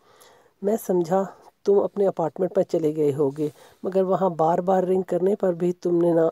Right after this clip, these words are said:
आंसर ना किया," साद बड़बड़ाया। "इससे बेहतर था मैं तुम्हें अपने साथ नमाज पढ़ने लेकर ही ना जाता।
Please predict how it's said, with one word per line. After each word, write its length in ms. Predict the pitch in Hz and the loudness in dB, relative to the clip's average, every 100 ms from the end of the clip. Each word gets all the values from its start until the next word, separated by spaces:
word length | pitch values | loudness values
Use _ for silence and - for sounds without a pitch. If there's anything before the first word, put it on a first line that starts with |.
| - | -2
आंसर 320 | 165 135 175 | -6 -4 -2
ना 140 | 165 165 | 0 0
किया," 400 | - 160 151 - _ _ _ | -2 -6 -6 -8 _ _ _
साद 240 | - 170 | -8 -6
बड़बड़ाया। 680 | 156 156 151 147 143 143 143 - - - _ _ _ _ _ _ | -4 -4 -2 0 0 0 -2 -6 -20 -20 _ _ _ _ _ _
"इससे 260 | - - 262 | -10 -4 0
बेहतर 380 | 202 196 - 247 | 2 0 2 -2
था 380 | - 190 180 - _ - | -2 -6 -6 -10 _ -8
मैं 240 | 190 190 196 | -2 0 0
तुम्हें 260 | 220 214 | 0 -2
अपने 220 | 208 220 | -2 -4
साथ 240 | 214 208 196 220 | -4 -2 -2 -2
नमाज 360 | 190 175 185 | -2 -2 -4
पढ़ने 340 | - 202 196 190 | -4 0 2 2
लेकर 380 | 180 190 240 | 0 -2 -2
ही 140 | 185 165 | -4 -4
ना 160 | 151 | -4
जाता। 440 | 147 151 139 160 | -6 -8 -10 -14